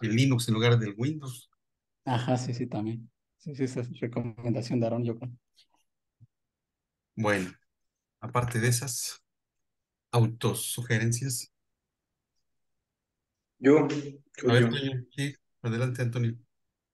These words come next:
Speaker 3: Este, bueno, Jesús, parece ser que los primeros ejemplos que mostraste de espacio discreto e indiscreto, pues
Speaker 2: Ajá.
Speaker 3: coinciden con las topologías discreta e indiscreta, ¿no?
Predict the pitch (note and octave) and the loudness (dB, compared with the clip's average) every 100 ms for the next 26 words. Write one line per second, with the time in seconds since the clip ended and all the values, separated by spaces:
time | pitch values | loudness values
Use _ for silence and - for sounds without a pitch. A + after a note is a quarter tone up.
0 | _ _ - - _ _ - C3 - - | _ _ -20 -20 _ _ 0 2 2 2
1 | C3+ B2+ B2 B2+ E3+ C#3+ A2+ - - C3+ | 6 8 8 8 8 8 6 2 -2 2
2 | C4+ - - E3 F3+ F3+ - F#3 D#3 A#2+ | 4 6 6 6 8 6 8 8 10 8
3 | A#2 A2+ A#2 A#2+ C3+ E3 C#3 D#3 D#3 D#3 | 6 4 4 6 6 6 4 0 2 2
4 | - - B2+ A2 - - C3+ - C#3 A#2 | 0 0 2 2 2 2 2 2 2 4
5 | G2+ - - _ _ _ _ _ _ _ | 4 -2 -8 _ _ _ _ _ _ _
6 | _ - B2 - B2 B2 C3 B2+ A#2 A2 | _ -18 -16 -2 0 2 2 4 4 2
7 | A2+ - _ _ _ _ _ _ A#2+ - | -4 -14 _ _ _ _ _ _ -6 -2
8 | A#2+ B2 C#3+ B2+ A2+ - A#2 B2 - - | 2 2 4 2 2 0 0 0 0 -4
9 | - _ _ _ _ _ _ - A#2+ A#2+ | -10 _ _ _ _ _ _ -2 2 4
10 | - D#3 D#3+ D#3 A2+ A2 - - A2 G#2+ | 4 6 4 4 2 0 -6 2 2 2
11 | C#3 C3+ A#2+ A2 A#2 A#2 C#3 A2+ G#2+ G#2+ | 2 2 0 -2 -2 0 0 -2 -2 -6
12 | G#2+ - B2+ A2 G2+ A#3 | -8 -2 -2 -2 -6 -8